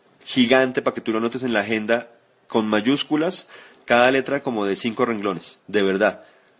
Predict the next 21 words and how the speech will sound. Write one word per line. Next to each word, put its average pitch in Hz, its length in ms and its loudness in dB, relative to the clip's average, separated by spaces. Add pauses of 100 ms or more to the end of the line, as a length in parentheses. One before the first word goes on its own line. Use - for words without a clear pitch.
(640)
Ahí 98 160 -2
va 98 120 2
de 104 80 0
nuevo. 98 280 -4
Facebook 123 580 -2
no 117 140 -2
se 127 100 -6
trata 120 600 -2
de 104 420 0
Herbalife. 101 800 0 (960)
A 98 80 -6
la 101 80 -2
gente 107 180 -2
no 127 140 2
le 135 80 2
interesa 117 440 0
eso, 120 220 -2
créeme. 104 400 -4 (880)
Facebook 143 460 0
se 143 100 -2
trata 120 480 0